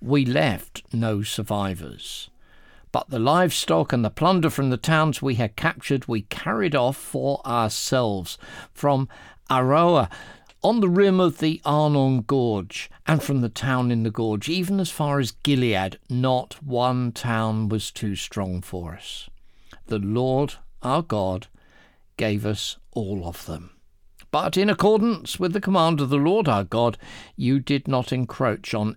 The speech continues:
any of the land of the Ammonites, neither the land along the course of the Jabbok,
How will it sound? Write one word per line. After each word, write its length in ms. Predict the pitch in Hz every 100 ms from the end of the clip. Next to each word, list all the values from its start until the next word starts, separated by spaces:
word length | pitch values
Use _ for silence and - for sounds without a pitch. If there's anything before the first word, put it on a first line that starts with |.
| -
any 320 | 127 135 135
of 120 | 131
the 100 | 123
land 340 | 113 113 110 101
of 80 |
the 160 | 98 104
Ammonites, 720 | 127 123 98 69 - - -
neither 500 | 113 117 127 131 127
the 140 | 117 117
land 400 | 113 117 110 101 - - -
along 320 | 151 190 254
the 80 | 247
course 540 | - 196 185 - - - - - - - _ _ 160
of 240 | 160 -
the 140 | 156
Jabbok, 760 | 131 - 160 147 101 - -